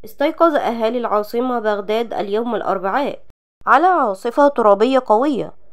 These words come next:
جعلت الرؤية شبه منعدمة بسبب كثافة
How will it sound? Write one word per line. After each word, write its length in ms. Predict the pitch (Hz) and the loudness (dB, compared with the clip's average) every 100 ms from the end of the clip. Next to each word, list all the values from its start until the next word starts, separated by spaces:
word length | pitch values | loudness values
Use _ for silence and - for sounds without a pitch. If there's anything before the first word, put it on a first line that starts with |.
| - - - | -18 -18 -4
جعلت 420 | 240 320 415 415 | 4 4 4 2
الرؤية 420 | 202 208 - 226 | 0 2 0 0
شبه 340 | 196 254 240 247 | 0 0 2 2
منعدمة 640 | 208 185 180 254 214 156 | 2 2 2 2 -2 -8
بسبب 400 | 170 180 214 190 180 | -12 -6 -2 -2 -2
كثافة 420 | - - 208 202 | -8 -4 -4 -2